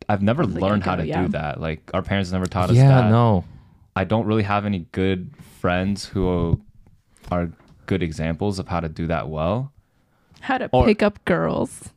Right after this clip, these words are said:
Speaker 1: No, but, like, I mean,
Speaker 3: Thanks
Speaker 1: do
Speaker 3: for
Speaker 1: it in a
Speaker 3: joining our
Speaker 1: respectful,
Speaker 3: masterclass.
Speaker 1: like,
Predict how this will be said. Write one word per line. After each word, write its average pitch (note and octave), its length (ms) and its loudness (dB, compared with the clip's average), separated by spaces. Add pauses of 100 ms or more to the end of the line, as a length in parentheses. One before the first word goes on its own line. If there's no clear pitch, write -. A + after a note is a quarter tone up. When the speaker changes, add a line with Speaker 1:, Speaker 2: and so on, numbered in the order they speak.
(440)
Speaker 1:
No, C3+ 280 2
but, A2 180 0
like, G#2 340 -2
I G#2 60 0
mean, A#2 140 4
Speaker 3:
Thanks G2+ 100 2
Speaker 1:
do G#2+ 120 2
Speaker 3:
for G2+ 40 4
Speaker 1:
it F#2+ 60 4
in F#2 80 4
a - 20 6
Speaker 3:
joining F#2 200 4
our F2+ 60 2
Speaker 1:
respectful, F#2 420 -2
Speaker 3:
masterclass. - 20 0
Speaker 1:
like, F2 300 -4